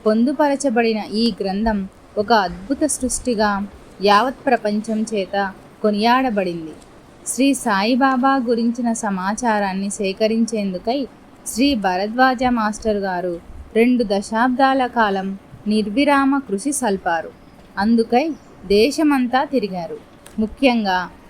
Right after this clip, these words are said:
మహారాష్ట్ర దేశంలో ఆయన గురించి రాసిన గ్రంథాలు, పత్రికలు సేకరించి,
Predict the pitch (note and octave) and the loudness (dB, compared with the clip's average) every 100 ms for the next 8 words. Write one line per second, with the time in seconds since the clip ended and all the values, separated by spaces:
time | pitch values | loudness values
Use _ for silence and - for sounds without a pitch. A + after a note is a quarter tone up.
0 | - G3 G3+ C4 D4+ C#4+ C#4 - B3+ A3 | -8 -2 4 4 4 0 0 -2 0 0
1 | A3+ A#3 G#3+ G3+ G3+ F#3 - - - G3 | -2 -2 -2 2 0 -2 -10 -10 0 2
2 | A3 G#3+ G#3 G#3 A#3+ C#4+ C#4+ D4+ A3 A3 | 2 0 0 2 4 2 2 0 0 0
3 | A3 A3+ G#3 G3+ F#3 G3+ G3 F#3+ F#3 F#3 | 0 -2 0 -2 0 0 0 0 -4 -6
4 | - - - F#3 - B3 B3 A#3+ A#3+ G#3+ | -14 -8 -2 -2 0 0 0 0 0 -2
5 | F3+ F3 F#3+ G3+ G#3 D4+ D#4+ | -6 -4 -4 -2 -2 -2 -2